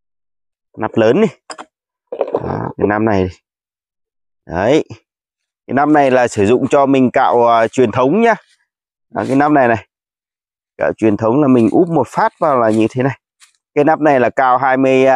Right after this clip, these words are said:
lăm phân. Đó, cái nắp này là phù hợp với cái úp được tất cả các loại tô hiện có trên thị trường.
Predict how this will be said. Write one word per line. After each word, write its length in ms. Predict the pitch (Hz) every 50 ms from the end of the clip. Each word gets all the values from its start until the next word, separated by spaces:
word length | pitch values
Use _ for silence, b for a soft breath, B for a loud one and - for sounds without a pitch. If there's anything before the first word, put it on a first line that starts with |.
| 131 131 127 127 127 127 123 123
lăm 160 | 131 131 135 - -
phân. 140 | 156 139 120 - _ _ _ _ _ _ _ _ _ _ _ _ _ _ _ _ -
Đó, 180 | - - 123 131 123
cái 80 | 127
nắp 140 | 127 123 123
này 220 | 131 135 120 113
là 100 | 110 104 98 -
phù 140 | - 101 98
hợp 180 | 95 104 101 - _ _ -
với 160 | 95 104 107
cái 200 | 135 139 160 156 165
úp 180 | - 165 185 - -
được 220 | - 107 - _
tất 160 | - 220 -
cả 80 | - 98
các 100 | 90 85
loại 120 | 107 87 - -
tô 220 | 135 127 120 117
hiện 220 | 110 113 - -
có 220 | - - 107 113 143
trên 140 | - 147 120
thị 120 | - 92 -
trường. 220 | - 107 104 98